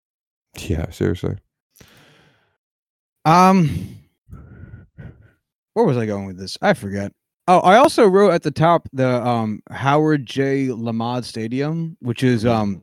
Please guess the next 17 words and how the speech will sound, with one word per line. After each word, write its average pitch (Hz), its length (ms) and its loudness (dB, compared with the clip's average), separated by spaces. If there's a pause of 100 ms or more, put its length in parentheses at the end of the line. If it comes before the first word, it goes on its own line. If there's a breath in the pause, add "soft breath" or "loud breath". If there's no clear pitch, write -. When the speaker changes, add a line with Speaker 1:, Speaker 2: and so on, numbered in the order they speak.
Speaker 2:
have 123 100 -2
you 160 80 6
ever 160 120 6
heard 156 160 6
of 165 60 -2
it? 175 140 0 (420)
Speaker 1:
Nope. 120 280 -6 (640)
Speaker 2:
It's 156 200 0
where 151 380 6
the, 117 340 2
um, 95 520 -2 (420)
Little 143 220 4
League 147 160 4
World 131 180 0
Series 139 280 -2
is 156 80 -6
played. 175 320 -4